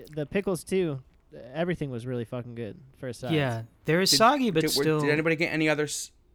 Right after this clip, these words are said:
Speaker 3: anybody get any other, uh, sides?
Speaker 1: Fuck, I wanted to get
Speaker 2: No.
Speaker 1: the mac and cheese. I didn't because I remember she gave us the mac and cheese during the soft opening, and she was like, "This isn't on the menu yet, but it's gonna be."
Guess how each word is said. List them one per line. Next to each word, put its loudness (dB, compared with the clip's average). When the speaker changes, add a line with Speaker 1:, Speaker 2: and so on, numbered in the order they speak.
Speaker 3:
anybody 2
get 0
any 0
other, 0
uh, 2
sides? -2
Speaker 1:
Fuck, -2
I -2
wanted 0
to -2
get 0
Speaker 2:
No. -6
Speaker 1:
the -2
mac -2
and -8
cheese. -8
I -4
didn't -4
because -8
I -4
remember -2
she -6
gave -2
us -2
the -6
mac -8
and -8
cheese -12
during -14
the -16
soft -12
opening, -12
and -20
she -20
was -20
like, -20
"This -12
isn't -4
on -4
the -4
menu -4
yet, -6
but -8
it's -14
gonna -8
be." -14